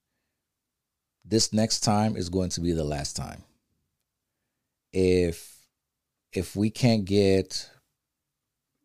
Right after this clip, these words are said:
if we, if we don't, if this pregnancy doesn't go all the way, then, then that's it.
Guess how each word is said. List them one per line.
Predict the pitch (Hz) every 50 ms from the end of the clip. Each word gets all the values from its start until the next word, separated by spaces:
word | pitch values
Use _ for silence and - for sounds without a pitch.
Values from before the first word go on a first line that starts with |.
| _ _ _ _ _ _ _ _ _ _ _ _ _ _ _ _ _ _ _
if | - - - - -
we, | 110 120 123 123 - _ -
if | - 104 98 - -
we | 117 127
don't, | 131 127 120 -
if | 117 110 87 87
this | 113 123 -
pregnancy | - - 131 123 123 120 - - 120 113
doesn't | 110 110 95 101 98 87
go | 95 95 95
all | 76 87 95 95
the | 87 90
way, | 85 87 85 80 78 78 78 78 82 - _ _ _ _ _ _ _ _ _ -
then, | 85 80 95 92 87 87 82 82 80 78 80 76 73 78 - _ _ _ _ _ _ _ _ _
then | - 85 90
that's | 87 95 95 95 - -
it. | 123 95 - -